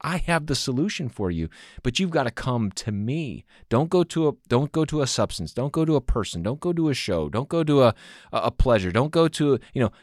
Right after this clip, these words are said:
nothing will satisfy you like I will satisfy you. But he, I think the thing that we've gotta understand, God is saying is, "I desire you."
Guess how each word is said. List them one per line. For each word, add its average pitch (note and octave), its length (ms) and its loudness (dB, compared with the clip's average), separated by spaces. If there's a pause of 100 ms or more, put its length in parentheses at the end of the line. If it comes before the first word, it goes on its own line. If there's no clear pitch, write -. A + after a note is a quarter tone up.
nothing A#2+ 720 0
will G#2 140 0
satisfy D3+ 640 -6
you F#2+ 140 -4
like F2+ 260 -8
I C3+ 180 -6
will A#2+ 140 -6
satisfy F2 420 -4
you. E2+ 80 -6
But - 160 -8
he, F3 260 -4
I C3 80 -2
think F3 180 -4
the C#3 60 -4
thing D3 200 -4
that A#2+ 160 -4
we've D#3+ 140 -2
gotta C3+ 180 0
understand, B2+ 360 -4
God B2 160 0
is A#2 80 -2
saying C3 220 -2
is, F#2+ 140 -2 (680)
"I D#3+ 400 -2
desire F2 720 -6
you." D#2+ 340 -6